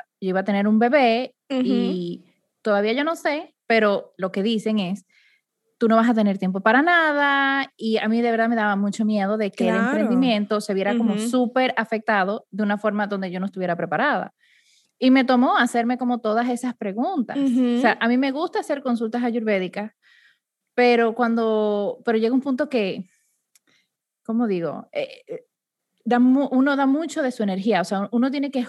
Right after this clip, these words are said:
Speaker 1: hold, que ser contenedor de muchas emociones de mucha gente y eso drena
Speaker 2: Claro,
Speaker 1: mucho.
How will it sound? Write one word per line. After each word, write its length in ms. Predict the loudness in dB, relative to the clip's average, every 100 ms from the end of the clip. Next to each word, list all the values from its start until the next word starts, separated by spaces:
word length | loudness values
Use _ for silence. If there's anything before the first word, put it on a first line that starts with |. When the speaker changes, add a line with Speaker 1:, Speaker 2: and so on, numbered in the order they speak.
| -2
Speaker 1:
hold, 300 | -2 -2 -4 -14 -12 -6
que 100 | -4
ser 140 | -4
contenedor 520 | -4 -4 -2 0 0
de 80 | 0
muchas 280 | -2 -4 -2
emociones 440 | -2 -4 -6 -4
de 80 | -4
mucha 280 | -4 -8 -8
gente 380 | -6 -6 -6 -6
y 60 |
eso 180 | -6 -6
drena 340 | -4 -2 -2 -2
Speaker 2:
Claro, 0 |
Speaker 1:
mucho. 500 | -2 -2 -6 -14